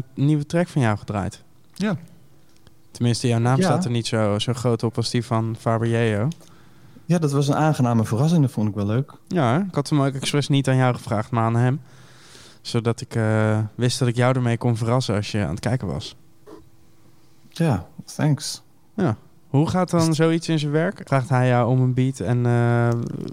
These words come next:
Speaker 1: krijg je het dan weer terug en dan is het een a-, heel ander ding?
Speaker 3: Ik had hem nog nooit ontmoet, een paar jaar terug.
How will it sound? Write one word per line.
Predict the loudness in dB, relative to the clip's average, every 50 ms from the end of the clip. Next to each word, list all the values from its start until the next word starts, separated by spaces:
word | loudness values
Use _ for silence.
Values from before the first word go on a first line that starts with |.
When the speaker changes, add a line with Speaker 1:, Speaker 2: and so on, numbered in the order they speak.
| -12 -14 -12
Speaker 1:
krijg | -6 -4 -4 -2
je | -2
het | -2 0
dan | 0 0 2
weer | 0 0
terug | 0 0 -2 -2 -2 -2 -6
en | -10 -6 -4 -2 0 0
dan | 0 0 0
is | -2 -2
het | -2
een | -2 0
a-, | 0 0 0 2
heel | 2 2 2 2 0
ander | 0 0 0
ding? | 0 0 -2 -2 -4 -8 -12 -20 -20 -20 -20 -18 -10 -6
Speaker 3:
Ik | -6 -4
had | 0 0 0 2
hem | 2 2 4 4
nog | 4 4 4 2
nooit | 2 2 2 0
ontmoet, | 0 2 2 2 2 0 -2 -6 -20 -20 -20 _ _ _ _ -20
een | -16 -10
paar | -4 -2 0 0
jaar | 0 0
terug. | -2 -2 0 0 0 0 -2 -8 -16 -20